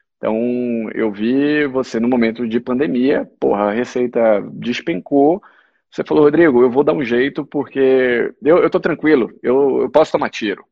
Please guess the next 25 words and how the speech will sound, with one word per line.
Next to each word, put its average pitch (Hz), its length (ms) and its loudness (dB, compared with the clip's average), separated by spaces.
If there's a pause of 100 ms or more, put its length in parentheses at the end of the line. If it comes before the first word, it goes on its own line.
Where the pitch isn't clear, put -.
é, 98 360 -4
eu 123 80 0
sei 139 140 -6
que 135 80 -12
eu 131 40 -10
vou 131 100 -6
me 131 100 -6
reerguer." 110 480 -4 (420)
Mas 123 240 -6
tem 151 120 -4
uma 156 120 -8
cacetada 170 720 -2
de 151 120 -6
gente, 117 520 -8
e 143 160 -6
eu 127 100 2
não 123 120 -2
lembro 113 300 -2
o - 20 -6
número, 107 420 -4 (340)
de 131 140 -2
pessoas 139 340 0
que 165 120 -4
dependem 156 680 -2
disso, 113 440 -4